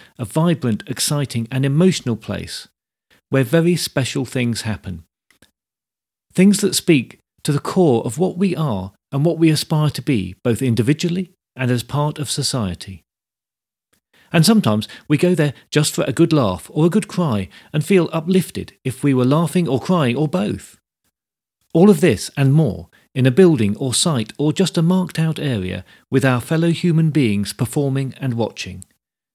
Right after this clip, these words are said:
A unique, communal, social experience. It's a grand plan, and there is a plan, detailed for the next few months,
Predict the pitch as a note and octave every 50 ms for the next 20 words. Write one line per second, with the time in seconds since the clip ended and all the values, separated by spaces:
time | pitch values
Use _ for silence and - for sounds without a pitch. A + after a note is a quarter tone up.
0 | _ _ - C3 B2+ A#2 B2+ C3 C#3+ E3 F3 - - - _ _ _ _ _ -
1 | - D#3+ E3 E3 D#3 C3 A2 A2+ A2+ A2 - _ _ _ - - - C3 A#2+ A2+
2 | - - A#2 A2 G#2 _ _ - C#3 - - - A2+ G2 E2+ E2 E2 E2+ F2 A2
3 | - - - - - _ _ _ _ _ _ _ _ _ _ _ _ _ _ _
4 | _ _ _ _ _ _ _ _ _ _ _ _ _ _ _ _ _ _ _ -
5 | - - - D#3 - E3 - F3+ F#3+ G#3 G3 G3 - A2+ G2 G2 A2+ B2 - -
6 | - - - C3 C3 C#3 C#3+ F3+ F#3 D3+ - - - G2 F#2 F#2 G#2 B2 B2 -
7 | _ _ _ _ _ _ _ _ _ _ _ - D#3+ D3 C3 - A2 A#2+ D#3 F3
8 | - - E3 C#3 B2+ B2+ C3+ - - - D#3+ D#3+ D3 B2+ G2 F#2 A#2 C3 - -